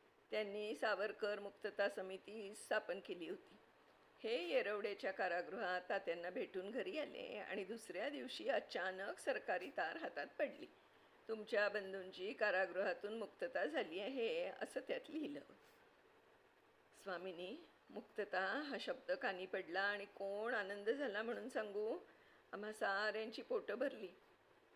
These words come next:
मधल्या बाई माहेरी होत्या, त्यांना घेऊन यांना पुण्याला जायचं होतं. हे लगोलग भाऊरावांकडे गेले.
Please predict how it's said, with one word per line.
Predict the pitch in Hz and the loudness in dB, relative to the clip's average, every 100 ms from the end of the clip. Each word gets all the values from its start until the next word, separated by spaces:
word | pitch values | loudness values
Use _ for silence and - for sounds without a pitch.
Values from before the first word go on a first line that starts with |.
| - | -4
मधल्या | 196 220 202 196 | -2 2 4 6
बाई | 196 170 190 | 4 2 0
माहेरी | 226 254 185 208 | 0 2 0 -2
होत्या, | 269 - 202 240 285 | -2 0 2 4 4
त्यांना | 240 208 220 | 2 2 0
घेऊन | 254 202 208 226 | 2 0 0 2
यांना | 277 214 | 2 2
पुण्याला | 214 233 208 214 254 | 0 0 0 2 4
जायचं | 254 214 - | 4 4 0
होतं. | 220 - 220 214 - - - - - | -2 0 -4 -6 -16 -20 -20 -4 2
हे | 247 | 4
लगोलग | 233 202 202 214 214 269 | 4 2 0 0 2 0
भाऊरावांकडे | 277 277 214 214 214 220 233 208 | 2 2 2 2 2 0 0 0
गेले. | 214 208 | 0 0